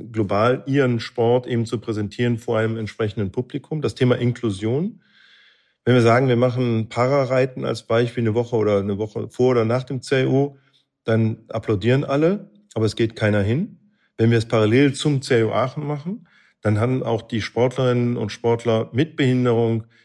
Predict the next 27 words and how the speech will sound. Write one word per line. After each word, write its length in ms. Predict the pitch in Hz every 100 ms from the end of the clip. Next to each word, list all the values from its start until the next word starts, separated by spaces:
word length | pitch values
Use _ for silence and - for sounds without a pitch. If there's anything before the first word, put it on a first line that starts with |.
| _
die 80 | 107
Chance, 340 | - 117 120
den 120 | 120 98
gleichen 320 | 101 156 143
Applaus 420 | 123 117 117 -
zu 80 | 117
bekommen 520 | 107 - 113 110 107
wie 60 | 117
die 140 | 104
Sportler 560 | - 110 107 113 101 - - _ _ _ -
ohne 240 | 120 143
Beeinträchtigung, 960 | 139 127 139 - 139 127 151 147 170 202 - _ _
weil 100 | 110
sie 80 | 110
auch 120 | 117
die 260 | - 117 110
Sportler 380 | - - 117 113
mit 280 | 104 110 -
Behinderung 420 | 120 123 120 117
den 100 | 117
gleichen 260 | 110 107 120
Trainingsaufwand 760 | 139 147 117 101 92 92 85
haben. 280 | 87 87 - - _ _ _ -
Dann 140 | 117
das 160 | 120 110
Thema 280 | 127 117 107
Nachhaltigkeit. 840 | 110 131 139 143 135 - 180 208